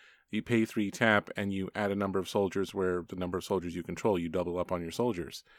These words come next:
All you gotta do is activate that two or three times, and you've got the Horde, and you're ready to just, uh, break some face. And it is exactly the kind of card that Commander players are gonna love.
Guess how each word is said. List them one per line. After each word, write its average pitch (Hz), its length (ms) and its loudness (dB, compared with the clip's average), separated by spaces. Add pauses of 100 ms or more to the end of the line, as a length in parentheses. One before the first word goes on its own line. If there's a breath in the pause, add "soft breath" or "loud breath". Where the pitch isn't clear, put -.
(600 soft breath)
All 123 180 8
you 127 60 8
gotta 123 140 8
do 127 100 10
is 113 80 8
activate 110 420 4
that 104 280 0
two 120 360 4
or 117 80 6
three 110 220 0
times, 110 580 4
and 101 220 -4
you've 101 160 -2
got 101 400 2
the 104 100 2
Horde, 104 600 6 (500 soft breath)
and 101 200 2
you're 98 100 4
ready 101 260 6
to 101 120 2
just, 98 420 2
uh, 98 180 2
break 107 240 4
some 113 160 -4
face. 131 460 -2 (100)
And 104 300 -2
it 107 100 0
is 101 100 0
exactly 101 380 -2
the 95 80 -4
kind 98 220 0
of 98 80 -8
card 101 240 4
that 101 100 -4
Commander 98 320 -2
players 98 320 0
are 95 60 -6
gonna 92 180 -2
love. 135 400 4